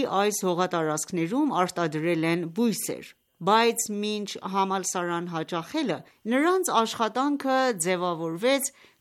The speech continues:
կոոպերատիվ ընկերություն ստեղծելով և գյուղատնտեսական ճյուղի մի խումբ ուսանողներ, որոնք ունակ էին թիմային աշխատանքի, միավորվեցին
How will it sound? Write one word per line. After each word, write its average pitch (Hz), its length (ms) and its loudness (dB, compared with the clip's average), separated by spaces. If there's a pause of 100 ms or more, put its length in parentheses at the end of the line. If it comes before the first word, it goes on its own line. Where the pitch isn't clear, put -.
կոոպերատիվ 208 960 2
ընկերություն 214 720 0
ստեղծելով 262 800 0 (220)
և 196 220 6
գյուղատնտեսական 277 1080 2
ճյուղի 254 420 2
մի 262 240 4
խումբ 240 320 0
ուսանողներ, 190 800 2 (360)
որոնք 311 500 4
ունակ 262 500 2
էին 190 340 2 (200)
թիմային 208 600 2
աշխատանքի, 160 760 -2 (440)
միավորվեցին 202 1000 0